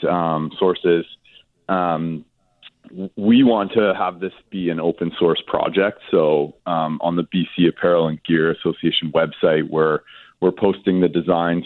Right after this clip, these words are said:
for anyone in the world to download, um, you know, the tech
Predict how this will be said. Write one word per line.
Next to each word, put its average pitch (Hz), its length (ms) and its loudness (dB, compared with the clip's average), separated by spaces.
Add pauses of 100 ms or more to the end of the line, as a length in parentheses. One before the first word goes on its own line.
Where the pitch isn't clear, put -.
for 80 340 0
anyone 92 380 0
in 85 80 0
the 85 80 0
world 82 400 2
to 80 80 -8
download, 85 640 0 (180)
um, 82 460 -4 (500)
you 90 80 -4
know, 85 160 2
the 82 140 0
tech 95 240 -4